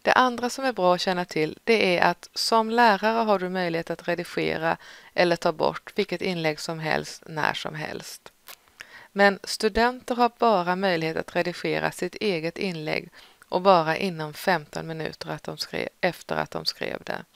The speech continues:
Och därför kan det ju hända att en student kontaktar dig och ber dig om hjälp att redigera eller ta bort ett inlägg.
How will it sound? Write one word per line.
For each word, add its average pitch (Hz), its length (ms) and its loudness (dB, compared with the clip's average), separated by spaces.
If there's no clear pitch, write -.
Och - 220 -6
därför 170 180 2
kan 214 220 0
det 220 60 0
ju 220 80 2
hända 208 280 0
att 180 120 -6
en 208 80 -2
student 170 680 -2
kontaktar 190 500 -2
dig 165 200 2
och 175 60 -2
ber 190 260 0
dig 170 160 0
om 175 80 -4
hjälp 208 280 -2
att 180 140 -6
redigera - 440 -2
eller - 140 -4
ta - 120 -10
bort - 260 -10
ett - 120 -12
inlägg. - 360 -12